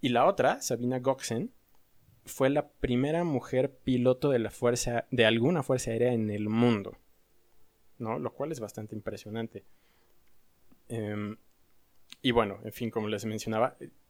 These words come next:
le da como esta vuelta, este giro bastante irónico, eh, al, al como machismo y este... Pues, supongo que de cierta forma fetichismo,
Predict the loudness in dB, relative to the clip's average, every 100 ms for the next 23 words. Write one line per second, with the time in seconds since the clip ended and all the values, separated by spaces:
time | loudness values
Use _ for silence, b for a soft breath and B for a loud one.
0 | -8 -2 0 2 2 0 0 0 0 0
1 | -2 -4 -8 b b b -10 -6 -4 -4
2 | 0 2 2 0 _ -12 -8 -8 -6 -4
3 | -2 -4 -6 -6 -8 -8 b b _ -10
4 | -8 -8 -6 -6 -6 -10 -14 _ -12 -10
5 | -10 -12 -10 -10 -10 -12 -16 _ -12 -8
6 | -6 -2 -2 0 0 0 -2 -4 -6 -8
7 | -8 -10 -8 -8 -8 -14 -18 _ _ _
8 | _ _ _ -20 _ _ _ -20 _ -10
9 | -4 -2 -2 -2 2 4 6 6 6 4
10 | 4 4 4 0 -6 -10 -6 -2 0 -2
11 | -4